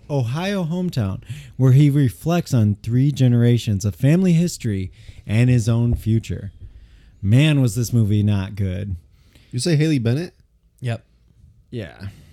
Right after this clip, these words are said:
Speaker 1: So, I mean, again, technically, like, I can't complain too much. Like,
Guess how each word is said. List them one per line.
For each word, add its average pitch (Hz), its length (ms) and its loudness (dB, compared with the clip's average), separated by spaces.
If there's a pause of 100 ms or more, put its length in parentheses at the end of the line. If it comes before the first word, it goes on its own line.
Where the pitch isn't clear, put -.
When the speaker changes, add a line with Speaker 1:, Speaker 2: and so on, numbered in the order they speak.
(2000)
Speaker 1:
So, 165 640 0
I 160 100 -4
mean, 175 320 0 (180)
again, 156 560 0 (180)
technically, 220 640 0
like, 196 300 -2 (100)
I 135 160 0
can't 165 400 0 (380)
complain 160 340 2
too 160 300 2
much. 156 640 2
Like, 127 320 0